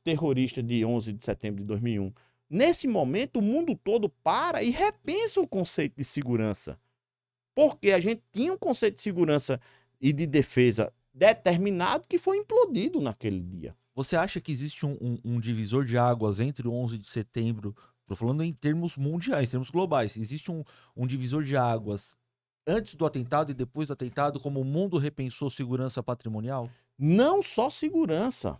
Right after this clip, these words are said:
Speaker 1: privada, porque, vamos lá, segurança privada, segurança pública, defesa. Naquele dia, né, usando aqui a, a, a, como referência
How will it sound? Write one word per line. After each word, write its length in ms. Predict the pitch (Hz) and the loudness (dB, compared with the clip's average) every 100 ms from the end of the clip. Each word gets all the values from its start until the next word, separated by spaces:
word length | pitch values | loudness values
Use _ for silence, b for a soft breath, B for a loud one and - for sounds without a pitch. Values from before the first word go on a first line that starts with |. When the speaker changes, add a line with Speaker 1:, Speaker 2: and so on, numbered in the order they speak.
| - | -4
Speaker 1:
privada, 480 | 123 104 95 92 - | -2 2 4 4 4
porque, 320 | 220 220 214 | 2 2 2
vamos 200 | 247 277 | 2 4
lá, 180 | 113 80 | 2 2
segurança 460 | - 151 156 165 | -2 2 2 0
privada, 600 | - 165 117 107 170 320 - _ _ _ | -2 2 6 6 6 0 -8 _ _ _
segurança 640 | - - 151 147 151 165 | -8 -2 2 2 2 0
pública, 440 | - 165 214 233 | 2 0 2 -2
defesa. 640 | 202 339 - 156 160 127 - _ _ _ _ _ | 0 -2 0 0 0 -4 -8 _ _ _ _ _
Naquele 540 | 190 247 - 311 339 | 0 0 2 2 2
dia, 460 | 147 156 233 156 90 - - | 0 0 2 2 0 -8 -6
né, 260 | 120 139 | -4 -4
usando 400 | 104 110 110 123 | -2 -2 -2 -2
aqui 320 | 113 - 110 | -4 -4 0
a, 80 | 101 | 0
a, 460 | - 90 90 78 - | -2 -4 -4 -4 -10
a, 100 | - | -16
como 240 | - 117 110 | -6 -2 -2
referência 640 | 131 - 104 107 - | -2 -2 0 -2 -4